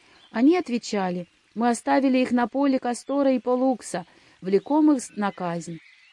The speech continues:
Святитель Николай пошел быстрее, стремясь предупредить неповинную смерть тех мужей.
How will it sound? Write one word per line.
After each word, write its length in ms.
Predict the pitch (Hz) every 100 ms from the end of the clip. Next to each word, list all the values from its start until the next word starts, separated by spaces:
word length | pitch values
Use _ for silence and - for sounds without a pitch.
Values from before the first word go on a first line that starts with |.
| _
Святитель 500 | - 180 208 208 196
Николай 440 | 202 196 196 233 240
пошел 340 | 202 - 214
быстрее, 540 | 190 180 - 254 277
стремясь 420 | 220 214 233 277 -
предупредить 680 | 240 220 185 220 208 294 233
неповинную 580 | 220 220 247 285 285
смерть 340 | 254 262 269 269
тех 220 | 262 262
мужей. 500 | 262 277 233 208 156